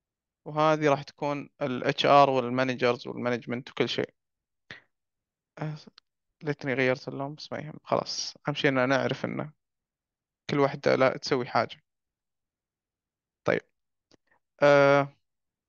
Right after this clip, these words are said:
راح نبدأ هنا بالبداية، نفتح السويتش الأول، نروح لل، ال، config، نروح عند ال في لان database،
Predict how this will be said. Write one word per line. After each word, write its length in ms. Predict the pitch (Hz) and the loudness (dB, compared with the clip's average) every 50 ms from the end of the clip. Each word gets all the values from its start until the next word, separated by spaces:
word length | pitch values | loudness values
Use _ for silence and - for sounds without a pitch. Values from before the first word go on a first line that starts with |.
| _ _ _ - | _ _ _ -4
راح 180 | 151 139 151 | -4 -2 -2
نبدأ 220 | 160 156 156 147 143 | -4 -2 -2 0 0
هنا 180 | 147 147 143 | 0 -2 -2
بالبداية، 380 | 131 127 139 143 139 135 123 127 | -4 -6 -8 -2 0 0 0 0
نفتح 260 | 135 - - - 147 | -2 -4 -10 -12 -14
السويتش 380 | 156 - - - 139 - - 170 | -12 -12 -10 -12 -10 -8 -2 0
الأول، 340 | 139 120 123 135 180 233 - _ _ _ _ _ _ _ _ _ _ _ _ _ _ _ _ _ | 0 0 0 -2 -4 -4 -8 _ _ _ _ _ _ _ _ _ _ _ _ _ _ _ _ _
نروح 420 | 151 143 147 143 147 151 147 - 135 | -12 -10 -4 -4 -4 -4 -4 -4 -4
لل، 260 | 139 131 131 127 - - _ _ _ _ _ _ _ _ _ _ _ _ - | -2 -2 -2 -4 -8 -12 _ _ _ _ _ _ _ _ _ _ _ _ -4
ال، 580 | 139 139 135 127 127 127 123 123 123 123 123 127 - - - | -4 -4 -2 0 2 2 2 2 0 -2 -4 -6 -6 -2 -2
config، 440 | 151 147 143 - - 139 135 160 - _ _ _ _ _ - | 0 0 -2 -2 0 0 0 0 -2 _ _ _ _ _ -6
نروح 280 | 147 151 147 - - | -6 -6 -4 -4 -6
عند 140 | 135 131 127 | -4 -2 -2
ال 140 | 127 123 - | -2 -2 0
في 140 | - 151 156 | 0 2 4
لان 200 | 156 147 143 131 | 4 4 4 4
database، 680 | 135 131 - 131 - 131 131 135 160 - - - - | 2 2 2 0 0 0 0 0 -2 -4 -10 -16 -20